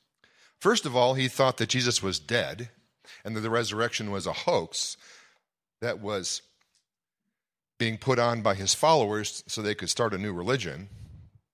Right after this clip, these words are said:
You know, those are old ideas. Nobody thinks those anymore, right? Anyway, that's a joke, people, really, honestly.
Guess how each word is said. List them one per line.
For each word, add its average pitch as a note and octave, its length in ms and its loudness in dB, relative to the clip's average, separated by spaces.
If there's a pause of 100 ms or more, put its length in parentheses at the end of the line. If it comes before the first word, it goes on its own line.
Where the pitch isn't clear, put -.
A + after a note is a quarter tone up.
(1040)
You F2+ 60 -12
know, C2+ 220 -10 (540)
those C#3+ 200 -2
are B2 80 -6
old G#2+ 220 -6
ideas. F#2+ 480 -6
Nobody A#2 280 -6
thinks F#2+ 340 -8
those E2 180 -8
anymore, C#2+ 380 -12
right? G2 240 -8 (760)
Anyway, A2+ 440 -2 (920)
that's G2+ 180 -6
a E2 40 -10
joke, D#2+ 300 -10
people, C2+ 340 -14
really, D2 300 -12 (200)
honestly. D2+ 400 -6